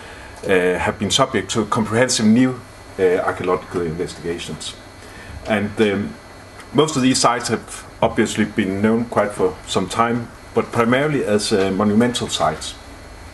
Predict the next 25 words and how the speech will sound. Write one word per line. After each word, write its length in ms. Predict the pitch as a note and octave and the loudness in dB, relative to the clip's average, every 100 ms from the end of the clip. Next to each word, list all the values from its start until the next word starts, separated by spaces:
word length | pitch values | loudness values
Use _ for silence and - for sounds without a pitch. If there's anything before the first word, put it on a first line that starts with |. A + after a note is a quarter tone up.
| - - - - - - | -14 -12 -12 -16 -16 0
The 60 | A#2+ | 4
new 180 | D#3 | 6
investigations 760 | F3 C#3+ B2 - B2 A#2 A#2+ A2 | 6 4 2 2 0 2 0 0
have, 260 | G#2+ G2+ G#2 | 0 0 2
uh, 300 | F#2+ F#2+ F2+ - - | 6 6 4 -2 -16
for 140 | - A2+ | 2 4
large 260 | A#2+ C3 | 4 2
part, 400 | - A#2+ A#2 - - - - - - - | 2 0 0 -6 -14 -16 -10 -4 -2 2
focused 380 | B2+ A#2 G#2 - - | 2 2 -2 -4 0
on, 240 | G#2+ G2+ | 0 2
uh, 240 | G2 F#2 F2 - | 2 2 0 2
other 180 | D3 D3+ | 2 4
aspects, 640 | G2+ - G2+ F2 - - - | 0 -2 -6 -4 -6 -6 -2
such 280 | - G#2+ G#2 | 0 0 0
as, 320 | F2 E2 - | 0 0 -2
uh, 240 | E2+ E2 D#2 - - - - | 0 -2 -6 -14 -20 -20 -4
the 260 | G2 F#2 E2+ | 2 2 2
residential 680 | D#2+ F2+ - C3+ C#3+ C3+ G#2+ - - | -2 -2 2 0 2 -2 -2 -2 0
aspects 440 | A#2+ - G2+ - | 2 2 0 0
of 100 | F#2 | 0
these 160 | A2 G#2+ | 0 4
sites, 560 | G#2 G#2 - - - | 2 2 -4 -6 -2
uh, 340 | F#2+ F2+ E2+ E2+ | 0 2 0 0
some 280 | A2 G2+ | 0 2
of 160 | F2+ | 0